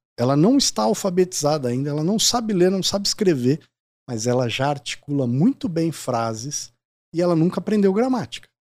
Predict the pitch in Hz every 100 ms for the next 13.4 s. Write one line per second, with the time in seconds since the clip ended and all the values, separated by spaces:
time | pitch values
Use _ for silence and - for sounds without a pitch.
0 | _ _ 117 107 127 156 135 113 151 -
1 | - 151 175 131 87 87 _ _ 120 123
2 | 123 123 127 127 214 160 120 123 139 156
3 | 190 - 165 156 165 190 202 - - 233
4 | 180 127 110 85 85 - _ _ _ _
5 | 156 226 233 - _ _ _ - - _
6 | - 302 - 254 214 190 - 180 - 160
7 | 135 120 117 - 156 175 165 165 156 127
8 | 123 120 123 127 - 127 120 185 143 120
9 | 127 240 190 117 98 _ _ _ - 185
10 | 208 202 160 170 202 202 175 175 170 233
11 | 233 220 196 - 160 156 190 208 - 240
12 | 240 254 247 208 208 208 226 226 240 277
13 | 285 - 196 170